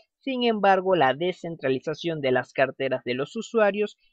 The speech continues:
está a nuestra hoja de ruta. Es decir, que no es una cartera, pues no es un exchange descentralizado,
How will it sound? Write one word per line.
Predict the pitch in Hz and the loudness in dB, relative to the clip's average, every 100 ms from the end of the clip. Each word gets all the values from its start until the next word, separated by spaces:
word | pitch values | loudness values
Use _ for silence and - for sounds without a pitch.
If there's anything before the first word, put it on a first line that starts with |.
| _ | _
está | - - 170 165 | -12 -4 2 4
a | 123 | 4
nuestra | 127 143 156 - 135 123 | 0 -2 -6 -2 0 0
hoja | 123 147 131 - - | -2 -2 -2 -2 -4
de | 143 131 | -2 -2
ruta. | 131 185 240 - - - _ _ _ _ - | 0 0 0 -4 -14 -18 _ _ _ _ -8
Es | 123 | -4
decir, | 127 180 254 240 | -4 -2 -2 0
que | 180 - _ | -2 -2 _
no | 220 131 | -8 -6
es | 123 - | -6 -10
una | 175 165 170 | -12 -4 0
cartera, | 165 151 139 143 151 | 2 0 0 0 0
pues | 131 120 | -2 -8
no | 135 | -8
es | 135 | -8
un | 147 | -6
exchange | 147 - 196 180 170 | -8 -4 -2 -2 -4
descentralizado, | 143 131 131 175 214 - 233 233 | -6 -8 -6 -4 -4 0 0 0